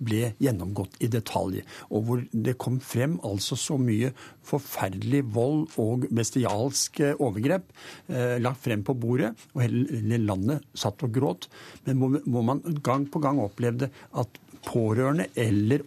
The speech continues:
offere reiser seg opp, og de går rundt på andre siden av bordet og strekker hånden frem til overgriper og omfavner dem, og de står og gråter på hverandres skuldre. Det var mirakler,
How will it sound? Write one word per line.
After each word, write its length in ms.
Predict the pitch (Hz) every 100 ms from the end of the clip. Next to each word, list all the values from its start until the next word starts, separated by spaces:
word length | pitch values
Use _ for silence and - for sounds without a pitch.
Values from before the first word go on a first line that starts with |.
| 123
offere 380 | - 160 196 220 - -
reiser 480 | 165 131 101 - -
seg 160 | - -
opp, 280 | 139 131 - - - - -
og 100 | 127
de 120 | 123
går 240 | 117 127
rundt 220 | 113 104 104
på 80 | 120
andre 220 | 90 107
siden 280 | - 107 107
av 80 |
bordet 380 | 98 92 101 113 -
og 220 | 110 107 - - -
strekker 360 | - 110 101 120
hånden 260 | 95 98
frem 220 | 95 95 95
til 140 | 127
overgriper 520 | 85 87 95 - 120 - - -
og 160 | -
omfavner 480 | 95 78 - 92 101
dem, 220 | 104 110 107 -
og 120 | -
de 80 | 107
står 240 | - 110 98
og 100 | 98
gråter 400 | 95 87 - 104
på 160 | 104
hverandres 460 | 95 92 80 90 -
skuldre. 320 | 85 78 - - - - -
Det 160 | 127 107
var 140 | 113
mirakler, 680 | 131 123 101 113 - 151 170